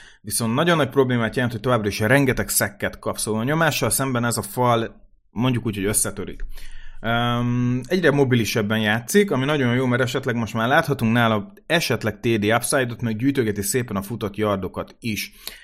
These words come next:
Ami nagyon jó hír. Összességében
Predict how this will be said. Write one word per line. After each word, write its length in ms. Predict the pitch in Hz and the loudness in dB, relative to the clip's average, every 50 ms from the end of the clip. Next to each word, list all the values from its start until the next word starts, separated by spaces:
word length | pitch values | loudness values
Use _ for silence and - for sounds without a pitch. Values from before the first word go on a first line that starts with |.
| - - - - _ _ | -20 -20 -20 -20 _ _
Ami 540 | _ - - 151 165 170 170 170 170 165 147 - - _ _ _ _ - | _ -2 0 2 2 4 2 2 0 -2 -4 -10 -16 _ _ _ _ -6
nagyon 340 | - 156 131 123 131 135 143 | -2 0 2 2 2 2 4
jó 200 | 151 165 170 156 | 4 4 4 2
hír. 320 | 139 156 120 92 82 - - - - - - - - - _ _ _ _ _ - - | 2 0 -2 -2 -2 -4 -8 -14 -20 -20 -20 -20 -20 -20 _ _ _ _ _ -4 2
Összességében 1400 | 175 175 196 196 208 220 - - - 143 139 135 123 127 135 131 123 104 117 127 139 156 175 190 196 180 - | 6 6 6 6 6 2 2 2 4 4 4 4 6 4 4 4 4 2 2 0 0 2 0 0 -2 -4 -6